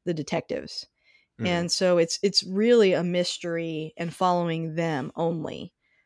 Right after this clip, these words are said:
Speaker 1: Um, not a lot of attention is paid to John Doe, and in fact, we never even find out his name.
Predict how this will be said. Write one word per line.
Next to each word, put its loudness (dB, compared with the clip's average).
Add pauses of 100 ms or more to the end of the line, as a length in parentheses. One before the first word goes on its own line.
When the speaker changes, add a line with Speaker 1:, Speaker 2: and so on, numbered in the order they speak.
(140)
Speaker 1:
Um, -4 (360)
not 4
a 2
lot 2
of -2
attention -6
is -6
paid 2
to 0
John -2
Doe, -2
and -4
in -6
fact, -4
we -2
never 0
even 0
find -4
out 0
his -4
name. -2